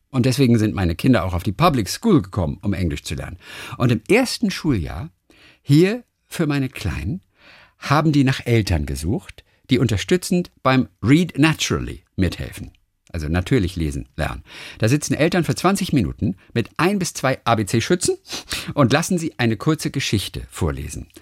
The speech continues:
So, da wird zum Anfang der Text von den Kleinen gelesen und gezählt, wie viele Fehler sie gemacht haben. Dann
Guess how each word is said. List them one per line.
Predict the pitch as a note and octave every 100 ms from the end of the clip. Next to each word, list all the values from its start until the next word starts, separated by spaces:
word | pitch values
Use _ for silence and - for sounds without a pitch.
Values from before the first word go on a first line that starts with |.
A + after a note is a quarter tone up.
| _
So, | - B2+ - _ - -
da | A2+
wird | C#3
zum | - A#2
Anfang | G3+ A3+ - D#2 D#3+ - _ _ -
der | F#2
Text | E3+ F3+ -
von | -
den | A#2+ G2+
Kleinen | - F#2 F2 A#2+ C#3
gelesen | C3+ G2+ F2+ F2 F2+ B2 G#3 - _ _ _
und | - B2+
gezählt, | B2 G#2 - B2+ D#3+ G3 _ _
wie | B2
viele | - C#3 C#3
Fehler | - B2+ E2
sie | D2+
gemacht | B1 B1 - -
haben. | - _ _ _ - - _
Dann | A2 D#3 F#3+ G3+